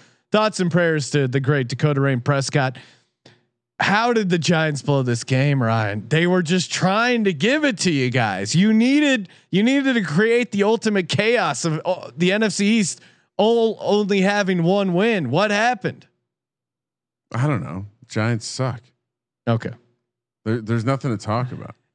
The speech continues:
Speaker 1: <laughs>
Speaker 2: I somehow convinced myself I was gonna enjoy the game.
Speaker 1: Yeah.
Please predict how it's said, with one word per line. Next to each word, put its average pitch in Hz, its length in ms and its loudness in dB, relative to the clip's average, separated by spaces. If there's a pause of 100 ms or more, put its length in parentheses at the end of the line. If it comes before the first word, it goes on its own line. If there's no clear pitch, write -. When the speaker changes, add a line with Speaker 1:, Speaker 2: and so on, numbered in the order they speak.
Speaker 1:
<laughs> - 280 -4
Speaker 2:
I 123 120 0
somehow 147 560 0 (120)
convinced 139 480 -2
myself 107 460 -2
I 107 80 0
was 107 140 -2
gonna 113 140 -2
enjoy 110 320 0
the 131 80 -2
game. 95 380 -8 (720)
Speaker 1:
Yeah. 104 240 -2